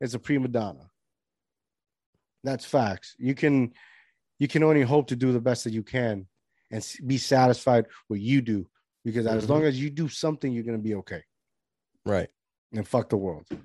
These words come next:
Speaker 2: Yeah, man. Li-, hearing you talk, it's like, man, it's a lot of stuff that go in my mind. You know what I mean? Like,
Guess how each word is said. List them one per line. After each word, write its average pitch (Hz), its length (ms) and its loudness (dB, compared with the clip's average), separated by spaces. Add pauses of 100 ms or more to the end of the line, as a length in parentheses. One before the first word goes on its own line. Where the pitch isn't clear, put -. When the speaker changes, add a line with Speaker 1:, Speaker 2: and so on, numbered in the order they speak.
(880)
Speaker 2:
Yeah, 120 280 0
man. 104 340 2
Li-, 120 200 2
hearing 147 340 4
you 139 80 0
talk, 143 320 2
it's 120 200 -2
like, 113 180 2
man, 110 200 0
it's 104 120 -8
a 110 60 -2
lot 123 500 2
of 123 80 -4
stuff 123 240 -4
that 110 100 -8
go 113 160 -4
in 107 60 -6
my 104 120 -4
mind. 104 400 -4
You 95 60 -8
know 101 120 -6
what 101 100 -4
I 95 40 -4
mean? 101 380 -4
Like, 87 300 -8